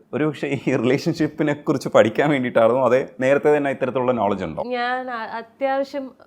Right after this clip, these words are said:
Speaker 2: കുറച്ചൊക്കെ ബുക്കുകൾ വായിക്കുന്ന ആളാണ്.
Speaker 1: ഉം.
Speaker 2: ഫിക്ഷൻസ് ഇഷ്ടമുള്ള
Speaker 1: ഉം,
Speaker 2: ആളാണ്.
Speaker 1: ഉം.
Speaker 2: പ്രത്യേകിച്ച് റൊമാൻറ്റിക് ഫിക്ഷൻസ് വായിക്കുന്ന ആളായിരുന്നു. അങ്ങനെ ഏതോ ഒരു,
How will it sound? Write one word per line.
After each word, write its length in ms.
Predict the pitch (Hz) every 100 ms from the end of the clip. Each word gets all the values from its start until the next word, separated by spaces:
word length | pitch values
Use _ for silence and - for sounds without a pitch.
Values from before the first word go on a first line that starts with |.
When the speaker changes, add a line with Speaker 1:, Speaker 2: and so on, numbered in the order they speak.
| - _ _ _ - _
Speaker 2:
കുറച്ചൊക്കെ 380 | 226 220 - 254
ബുക്കുകൾ 560 | 220 214 - - 269 262
വായിക്കുന്ന 680 | 233 190 190 - 233 220 208 _ _ -
ആളാണ്. 440 | 185 165 139 -
Speaker 1:
ഉം. 160 | 208 185
Speaker 2:
ഫിക്ഷൻസ് 560 | 254 - - 285 269 226
ഇഷ്ടമുള്ള 500 | - - 160 139 139
Speaker 1:
ഉം, 60 |
Speaker 2:
ആളാണ്. 340 | 190 - - -
Speaker 1:
ഉം. 80 | 180
Speaker 2:
പ്രത്യേകിച്ച് 440 | 190 214 226 233 214
റൊമാൻറ്റിക് 520 | 196 185 190 214 247
ഫിക്ഷൻസ് 520 | 247 226 _ 208 202
വായിക്കുന്ന 540 | 208 180 151 151 170 160
ആളായിരുന്നു. 440 | 135 131 - - _ _ _ _
അങ്ങനെ 300 | 226 262 311
ഏതോ 440 | 330 254 247 269 269
ഒരു, 280 | 254 240